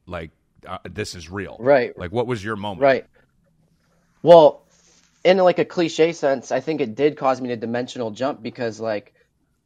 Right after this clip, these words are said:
Speaker 2: once I got involved in the project, things just started drastically changing for me in my own life. Like, I felt a sense of meaning. I felt like, you know,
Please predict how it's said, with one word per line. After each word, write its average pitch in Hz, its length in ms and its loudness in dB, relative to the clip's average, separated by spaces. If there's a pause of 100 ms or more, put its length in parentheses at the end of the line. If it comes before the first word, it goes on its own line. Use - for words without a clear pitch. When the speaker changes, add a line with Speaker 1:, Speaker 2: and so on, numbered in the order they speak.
(100)
Speaker 2:
once 151 280 0
I 143 80 2
got 131 220 2
involved 131 340 0
in 127 60 -4
the 110 80 -6
project, 120 540 0 (480)
things 151 200 2
just 131 120 -8
started 127 240 0
drastically 123 440 -4
changing 120 340 -8
for 120 140 -10
me 120 120 -8
in 110 60 -6
my 107 120 -6
own 123 200 -4
life. 101 280 -8
Like, 107 160 -4
I 110 80 -6
felt 120 280 -2
a 113 60 -8
sense 117 260 -8
of 104 120 -10
meaning. 123 320 -6
I 107 80 -6
felt 117 320 -2
like, 107 260 -8 (120)
you 113 100 -14
know, 104 220 -8